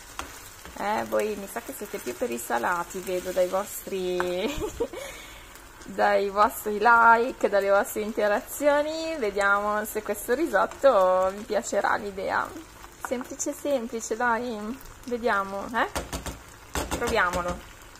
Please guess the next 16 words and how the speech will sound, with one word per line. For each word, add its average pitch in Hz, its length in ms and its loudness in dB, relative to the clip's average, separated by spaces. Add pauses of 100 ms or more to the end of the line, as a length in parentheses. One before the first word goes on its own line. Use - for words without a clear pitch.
(560)
Proviamolo 226 720 -4 (260)
e - 80 -12
vediamo. 180 480 -4 (460)
Che 214 80 -2
secondo 254 340 0
me 269 140 2
con 302 100 -2
quel 233 140 0
pizzico 233 460 -2
di 233 120 0
rucola 247 380 2
piace 262 260 -2
anche 196 240 -2
a 202 60 -4
chi 208 360 -6
am-, 190 500 -4